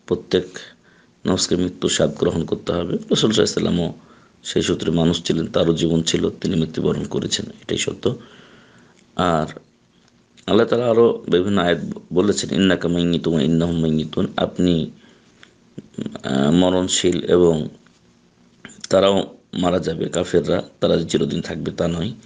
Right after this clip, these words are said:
এমনই আল্লাহ তাআলা আর এক আয়াতে বলছেন, "ওমা জাআলনা মিন ক্বাবল-, ওমা জাআলনা লি আহাদিম মিন ক্বাবলিকাল খুলদা আফা ইন মিত্তা ফাহুমুল খালিদুন", আমি আপনার পূর্বে কাউকে চিরস্থায়ী করি নাই, আপনি যদি মারা যান ওরা কি চিরস্থায়ী থাকবে?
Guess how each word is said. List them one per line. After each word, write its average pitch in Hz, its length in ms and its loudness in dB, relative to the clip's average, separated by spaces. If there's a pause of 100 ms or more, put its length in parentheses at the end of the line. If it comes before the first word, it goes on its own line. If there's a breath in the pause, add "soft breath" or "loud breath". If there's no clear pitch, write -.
(720 soft breath)
এমনই 92 280 2
আল্লাহ 87 220 2
তাআলা 85 160 2
আর 85 100 0
এক 85 140 2
আয়াতে 87 200 0
বলছেন, 85 360 -2 (300)
"ওমা 87 200 2
জাআলনা 82 460 2
মিন 80 240 -2
ক্বাবল-, - 440 -4 (220)
ওমা 87 280 2 (180)
জাআলনা 82 260 2
লি 78 120 2
আহাদিম 82 320 -2
মিন 85 200 -4
ক্বাবলিকাল 85 600 -2
খুলদা 82 440 2
আফা 73 180 -6
ইন 82 140 0
মিত্তা 101 340 2
ফাহুমুল 85 360 -2
খালিদুন", 78 520 -2 (800 loud breath)
আমি 90 340 2 (100)
আপনার 85 260 2
পূর্বে 90 360 2
কাউকে 82 380 0
চিরস্থায়ী 85 540 0
করি 90 280 2
নাই, 120 220 -2
আপনি 101 280 -2
যদি 87 160 0
মারা 87 220 0
যান 80 160 0
ওরা 85 180 0
কি - 120 -8
চিরস্থায়ী 82 480 0
থাকবে? 82 380 -2